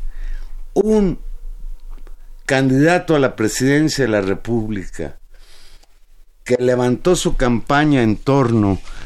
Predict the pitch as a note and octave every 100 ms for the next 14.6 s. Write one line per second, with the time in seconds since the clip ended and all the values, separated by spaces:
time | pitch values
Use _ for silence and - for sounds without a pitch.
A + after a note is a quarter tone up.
0 | - - F#2+ - G#2 C3 D3 C#3+ C3 A2
1 | F#2+ G2 F2+ E2+ - A#2 A2+ G#2+ F2 D#2+
2 | F2 F2 E2+ E2+ G2 A2 - - - -
3 | - - - - - - - - - -
4 | - C3 G#3 B3 A3+ G#3 F#3+ F#3+ - D3
5 | C#3+ C3 A2 - - - - - - -
6 | B2 C#3 E3+ F3+ - C#3+ D3+ C#3 A2 -
7 | G2+ A2+ A2+ A2 A#2+ C3 - C2+ - -
8 | - - - - - - - - - -
9 | - G#2+ B2 - B2+ B2 - F2+ - A#2+
10 | G#2+ B2+ - A#2+ E2+ E2 D2+ - E2 F#2+
11 | A2+ A2+ G2+ - - - - - - -
12 | - - F#2 F2+ - F2+ - D#2+ F2 A2
13 | F#3+ G#3 A#2 E2+ F2+ G2+ - B2+ G#2 E2
14 | - F#2+ D3 F#3+ - -